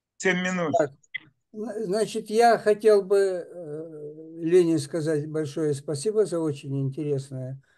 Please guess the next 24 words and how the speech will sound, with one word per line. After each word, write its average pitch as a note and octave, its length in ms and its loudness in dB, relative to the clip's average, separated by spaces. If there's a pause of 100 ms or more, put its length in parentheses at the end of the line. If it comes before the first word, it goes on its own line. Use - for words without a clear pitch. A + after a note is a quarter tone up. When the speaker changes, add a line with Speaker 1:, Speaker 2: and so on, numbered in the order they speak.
(320)
Speaker 2:
сообщение. G#3+ 840 -2 (840)
Вот, D3 380 -6
я D#3+ 320 -4
мог E3 280 -2
бы, D3+ 140 -2
наверное, D3 520 0
говорить D3 400 -2
ст-, E3 280 -14
столько D3 460 -4
же C#3+ 140 -4
времени, G#3 560 -2
но D3+ 520 -6 (400)
основное D#3+ 760 0
она D3 220 -2
рассказала, F3 880 0
а E3+ 40 0
я G3+ 320 0
вот E3 240 -10
немножко D#3+ 560 -4
остановился D#3+ 840 -4
на C#3+ 400 -6 (400)
да C#3+ 200 -2
Винчи. B2+ 440 -6
Спасибо. C#3 680 -4